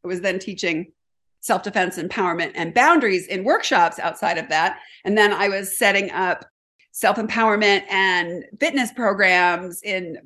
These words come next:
uh, five, uh, local, um, private schools. So I had this version of myself, and I say that now 'cause I don't have it anymore, as always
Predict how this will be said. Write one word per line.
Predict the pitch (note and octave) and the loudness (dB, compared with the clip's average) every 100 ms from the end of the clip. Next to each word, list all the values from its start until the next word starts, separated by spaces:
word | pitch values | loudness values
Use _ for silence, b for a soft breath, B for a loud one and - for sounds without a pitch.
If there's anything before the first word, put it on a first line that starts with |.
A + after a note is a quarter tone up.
| - | -10
uh, | - D3+ | -6 -6
five, | - - G#3 A3 G#3+ G3 F3+ - _ - | -2 4 6 6 6 2 -4 -12 _ -12
uh, | G3 G3 D#3+ | -8 -6 -4
local, | G#3 G3+ F#3 F3+ F3 | -4 0 2 2 0
um, | F3+ D#3+ C#3+ F#3+ - _ | -2 -2 -6 -10 -16 _
private | A3+ A3 G#3+ | 2 2 2
schools. | - D4+ E4+ F3 C3+ D#3+ - b b b | -4 0 2 2 -2 -8 -16 b b b
So | - A#3 A3 G#3 G#3 G#3 _ - | 0 4 6 4 -2 -8 _ -10
I | G3+ G#3+ A#3+ B3+ | -2 2 4 2
had | A#3 A3 G3 | 0 -2 -2
this | G#3 G#3 | -8 -6
version | F#3+ E4 G#4 G4+ C#4 | -2 -2 0 0 0
of | A3 | 0
myself, | F#3 E3 F3+ F3 C3+ C#3 G#3+ _ _ | -2 -2 -4 -2 -2 -2 -8 _ _
and | F3 F3 | -6 -4
I | |
say | F#3 G#3+ | -4 -2
that | F#3 D#3+ | 0 0
now | F#3 C#3+ | 0 -2
'cause | - | -6
I | F3 | -10
don't | D3+ | -10
have | - D#4 | -10 -8
it | F3 | -8
anymore, | D#3 D3 D3+ B B B | -8 -10 -12 B B B
as | F3+ F3+ F3 - G3+ | -2 -2 -2 -2 2
always | A3+ A#3 A#3 G#3 | 4 4 2 0